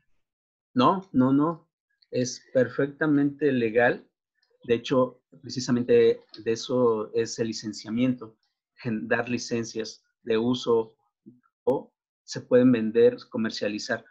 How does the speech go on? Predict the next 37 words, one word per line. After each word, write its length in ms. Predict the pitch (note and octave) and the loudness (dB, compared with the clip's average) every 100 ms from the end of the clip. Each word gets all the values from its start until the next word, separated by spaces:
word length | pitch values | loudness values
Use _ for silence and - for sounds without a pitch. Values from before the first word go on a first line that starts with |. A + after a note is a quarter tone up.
| _ | _
Por 160 | B2 C#3 | 0 0
eso 140 | - | -2
se 160 | - C#3 | -10 -6
dice 300 | C3+ D3+ D3 | -6 -6 -8
que 120 | A#2+ | -4
las 180 | A2 - | -4 -6
patentes 760 | A2+ - C3 B2+ C3 D3+ - _ | -10 -4 0 0 0 -8 -12 _
o 180 | - A#2 | -8 -6
todas 300 | B2+ C#3 C#3+ | 0 0 2
las, 260 | B2+ A2+ A2 _ _ _ | -2 -6 -14 _ _ _
los 160 | A#2+ A2+ | -2 0
derechos 360 | A2+ B2 C3+ B2 | 0 0 -4 -10
de 80 | |
propiedad 520 | A#2+ A2+ G2 A2 A2 A2+ | -8 -8 -6 -6 -4 -2
industrial 760 | B2 A#2+ A2 - A#2+ A#2 D3+ _ _ | -2 -2 -6 -8 -2 -2 -2 _ _
son 240 | - C3 | -6 0
los 160 | B2 - | 0 -2
activos 480 | A#2 - B2 A#2+ B2 | -12 -8 -6 -4 -6
intangibles 680 | A2 A2 G#2+ - A#2 A#2+ A2 | -8 -6 -8 -6 -2 -2 -2
de 100 | G#2+ | -6
las 200 | - - | -10 -16
empresas. 640 | G#2 - - - - - _ _ _ _ _ _ - | -12 -6 -6 -6 -20 -20 _ _ _ _ _ _ -18
Ajá. 340 | A2 - B2 - _ _ - | -14 -8 -8 -8 _ _ -4
Porque 280 | A#2+ - B2 | -4 -4 -2
todas 500 | B2+ B2+ B2+ - - | 2 2 2 -6 0
pueden, 460 | A#2+ A2+ A#2+ - _ _ _ | 2 2 0 -6 _ _ _
tienen 300 | - C#3 C#3 | 0 4 4
un 180 | C3+ C3+ | 4 2
valor 440 | A#2+ A#2 B2+ D3 - | 0 2 2 2 -4
económico 920 | A2+ B2 A2+ A#2+ C3+ C3 - B3 _ _ _ _ _ _ _ _ _ _ _ _ | -8 -6 -4 0 0 0 -8 -14 _ _ _ _ _ _ _ _ _ _ _ _
y 220 | - A#2 | -8 -8
que 100 | - | -8
pueden 240 | - A#2+ A2+ | 0 0 0
ser 220 | - A#2 | -2 -2
comer-, 340 | C3 A#2 A#2 | 0 -2 -4
este, 720 | G#2+ G2+ - A2+ G#2 G2+ F#2+ - | -8 -10 -10 -6 -4 -4 -8 -12
comerciables, 800 | G#2+ G2+ - G#2+ G2+ - - | -12 -10 -8 -8 -8 -12 -20